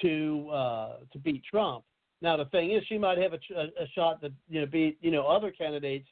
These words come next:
that, that are certainly out there, but I don't think she'd be able to, uh, to beat Trump. So we, we gotta do what we can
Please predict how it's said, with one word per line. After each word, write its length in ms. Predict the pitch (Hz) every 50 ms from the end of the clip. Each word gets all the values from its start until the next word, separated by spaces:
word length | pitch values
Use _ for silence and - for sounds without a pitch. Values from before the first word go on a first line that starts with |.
| _
that, 260 | - 156 151 143 143 147
that 140 | 151 147 139
are 80 | 139 135 -
certainly 320 | 160 143 139 139 135 131
out 200 | 131 131 131 131
there, 280 | - 135 135 139 139 135
but 240 | 131 135 127 123 - _ _ _ _ _ _ _ _ _
I 100 | - 156
don't 140 | 165 170 156
think 160 | - 175 160 - -
she'd 120 | 165 156
be 120 | 160 165
able 240 | 156 151 151 156 147 139 - _
to, 80 | - 156
uh, 240 | 147 143 135 135 127
to 160 | 131 - -
beat 180 | 156 143 - -
Trump. 320 | - 180 170 165 156 - _ -
So 200 | 156 147 139 139
we, 160 | 139 147 156
we 120 | 151 151 143
gotta 380 | 165 165 165 165 160 151 143 - _ _ _ 156
do 120 | 165 160
what 200 | 156 156 143 135
we 80 | 135 127
can 500 | - - 202 208 196 175 151 143 139